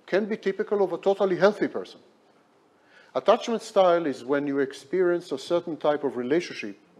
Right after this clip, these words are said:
with parental figures, peers, role models in early childhood,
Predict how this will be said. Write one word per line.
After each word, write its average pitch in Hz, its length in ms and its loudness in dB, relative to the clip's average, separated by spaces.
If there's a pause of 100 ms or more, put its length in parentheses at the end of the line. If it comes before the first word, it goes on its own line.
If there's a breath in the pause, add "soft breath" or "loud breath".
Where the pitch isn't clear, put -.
(460 soft breath)
with 131 220 -4
parental 147 500 2
figures, 127 600 -2
peers, 143 640 2
role 139 220 2
models 120 360 -2
in 113 160 -10
early 135 240 -4
childhood, 165 500 -2